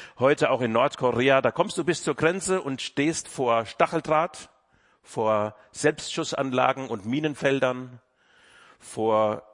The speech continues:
Menschen, die den Auftrag haben, jeden Einzelnen festzunehmen oder umzubringen, der diese Gre-, versucht, diese Grenze zu überschreiten. Und so ähnlich ist es in diesem Herrschaftsbereich, äh, und dem Machtbereich der Sünde. Der, die, die lässt dich nicht einfach so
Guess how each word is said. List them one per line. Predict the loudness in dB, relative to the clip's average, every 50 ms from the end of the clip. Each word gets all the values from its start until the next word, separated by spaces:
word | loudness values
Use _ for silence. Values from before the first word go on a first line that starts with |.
| _ _ _ -20 _ _ _ _ _ -20 -10
Menschen, | -4 0 2 2 2 2 -2 -6 -4 -4 -4 -4 -4
die | -4 -2 -2 0 -2 -2 0
den | 0 -2 0 2
Auftrag | 0 0 0 0 0 2 2 2 4
haben, | 4 4 4 4 2 -2
jeden | -2 -2 -2 -2 -2 0
Einzelnen | 0 0 0 0 -4 -6 -2 -2 -2 -2 -4 -8
festzunehmen | -6 -2 -2 -2 -2 -2 -8 -6 -6 -4 -4 -2 -4 -2 -2 -2
oder | 0 -2 -2
umzubringen, | -4 -6 -6 -6 -6 -4 -2 -2 -2 -2 0 -2
der | -2 -2
diese | -2 -4 -4 -4
Gre-, | -4 -6 -4
versucht, | -2 -2 -2 -2 -2 -4 -2 -2 -2 -4 -6
diese | -6 -4 -4 -2
Grenze | 0 0 0 0 0 -6 -8 -8
zu | -8
überschreiten. | -6 -4 -4 -4 -2 0 0 0 0 0 -4 -12 -14 -14 -14 -16 -16 -16 -14 -6
Und | -4 -2 0
so | 0 2
ähnlich | 2 2 2 2 0 0 0 0
ist | -2 -2
es | -2 -2 -2
in | 0
diesem | -2 -2 -2 0
Herrschaftsbereich, | 0 0 0 0 0 -4 -4 -2 -2 2 2 2 2 0 -4 -10 -12 -14 -18 -18 -18 -18 -18 -8
äh, | 0 2 2
und | 2 4 2
dem | 2 2
Machtbereich | 2 2 0 2 0 0 2 2 2 0 2
der | 0 0 0
Sünde. | 0 -2 -4 0 -2 -2 0
Der, | 0 -2 -2
die, | -2 -2 -6 -4
die | -2 -2
lässt | -2 0 -2 -2 -2
dich | -6 -6 -4
nicht | -4 -4 -2
einfach | -2 -2 -2 -6
so | -6 -6 -10 -10